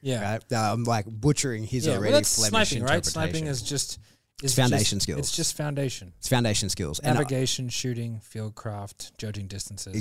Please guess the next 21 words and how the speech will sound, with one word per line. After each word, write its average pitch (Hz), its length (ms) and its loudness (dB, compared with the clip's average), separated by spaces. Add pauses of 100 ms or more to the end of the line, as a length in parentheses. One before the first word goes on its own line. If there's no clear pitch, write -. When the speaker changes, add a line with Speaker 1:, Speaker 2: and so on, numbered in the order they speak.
Speaker 2:
Exactly. 95 220 2
Speaker 1:
those 139 160 2
four 165 280 0
things 135 540 -4
Speaker 2:
Yeah. 95 120 -4
Speaker 1:
done 117 300 -6 (100)
to, 110 280 -4 (540)
like, 113 220 -6
excessive 113 560 -4
levels. 104 400 -6
Speaker 2:
A-, 147 160 6
ad 139 120 4
nauseam, 135 540 8
so 110 140 4
that 107 100 0
they 104 100 2
happen 104 440 2
without, 98 420 0 (200)
Speaker 1:
Yeah. 127 120 -4
Speaker 2:
like, 92 160 2
thought. 82 420 -4